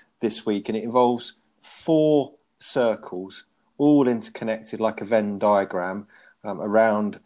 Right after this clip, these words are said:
a central point, where the four sort of key areas to start with are what you love, what the world needs, what you can be paid for, and what you are good at. And as the overlaps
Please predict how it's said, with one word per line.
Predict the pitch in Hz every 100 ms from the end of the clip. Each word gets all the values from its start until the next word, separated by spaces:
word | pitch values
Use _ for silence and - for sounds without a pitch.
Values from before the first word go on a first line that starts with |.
| _ _
a | -
central | - 117 107 - 104
point, | - - 98 90 - - _ _ _
where | 113 113
the | 110
four | - 147 143 139 135 - -
sort | -
of | 104 - _
key | - 131 120
areas | 113 113 107 -
to |
start | 101 - 117 92
with | 98 95
are | - 98 98 - _
what | 110 120
you | 123
love, | 117 101 101 - _ _ _ _ _
what | 98
the | 113
world | 117 123 120
needs, | 104 95 92 - - _ _ _ _ _ _
what | -
you | 104
can | 101 95
be | 95
paid | - 170 160
for, | - 113 110 107 - _ _ - 113
and | 107
what | -
you | 101 101
are | 98
good | 113 98
at. | 87 - - - - -
And | -
as | 123 135
the | 143
overlaps | 127 127 113 110 101 - - -